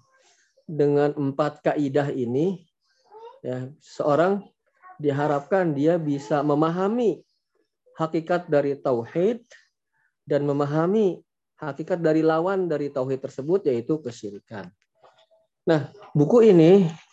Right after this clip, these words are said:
sebagaimana biasanya buku-buku yang lain, itu dimulai dengan mukaddimah ya. Ada mukaddimah sebelum masuk kepada inti pembahasan utamanya.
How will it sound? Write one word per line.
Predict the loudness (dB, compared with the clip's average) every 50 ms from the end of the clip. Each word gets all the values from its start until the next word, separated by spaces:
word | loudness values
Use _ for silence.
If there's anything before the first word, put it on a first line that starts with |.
| -20 -20 -20 _ _ -20 -20 _ _ _ _ _ _ _ _ _
sebagaimana | -2 2 4 6 6 6 6 6 6 6 6 6 6 6 6 6 6 4 4 4
biasanya | 6 6 6 6 6 4 4 4 4 4 4
buku-buku | 4 2 2 0 0 0 0 0 2 4 4
yang | 4 2 0
lain, | -2 -2 0 0 0 0 -2 -4 -4 -6
itu | -4 -2 -2 0
dimulai | 0 0 0 0 0 0 2 2 2 0
dengan | 0 -2 -2 -2 -2 -4 -4 -4 -4 -4 -4 -4 -6 -6 -8
mukaddimah | -10 -8 -6 -6 -6 -4 -2 -2 -2 0 0 -2 -4 -4
ya. | -6 -8 -8 -12 _ _ _ _ -20 -20 -20 -20 -20 -20 -20 _ _ _
Ada | -8 -2 0 2 2
mukaddimah | 2 2 0 0 0 2 2 2 2 2 0 0
sebelum | 0 -2 0 2 2 2 2 2 2 0
masuk | -2 -4 -6 -8 -6 -4 -4 -4 -2 -4 -4
kepada | -4 -4 -4 -4 -4 -4 -4
inti | -2 -2 -2 -2 -2 -4 -4 -4 -4 -4 -4 -6 -6 -6
pembahasan | -6 -4 -4 -4 -4 -6 -8 -8 -4 -4 -2 -2 -2
utamanya. | -4 -4 -2 -2 0 0 -2 -2 0 0 0 -2 -2 -6